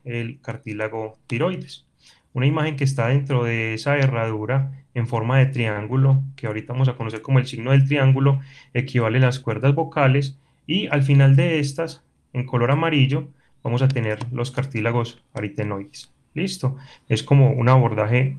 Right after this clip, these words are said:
muy sencillo de lo que sería en ese corte transversal. Y dando un giro del transductor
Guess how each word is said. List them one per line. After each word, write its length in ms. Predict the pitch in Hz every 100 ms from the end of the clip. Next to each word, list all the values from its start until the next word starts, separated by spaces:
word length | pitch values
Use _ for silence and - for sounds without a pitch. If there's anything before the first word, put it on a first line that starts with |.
| -
muy 240 | 139 131
sencillo 460 | 127 131 139 175 151
de 60 |
lo 140 | 120 113
que 120 | 123
sería 500 | 113 107 107 127 135 - _ -
en 100 | 113
ese 180 | 104 131
corte 240 | 131 135
transversal. 720 | 131 113 104 104 - 160 135 - _ _ _
Y 120 | 139
dando 260 | 151 151 180
un 100 | 185
giro 460 | 180 185 180 180 180
del 220 | 139 135
transductor 720 | 131 123 127 135 123 131 -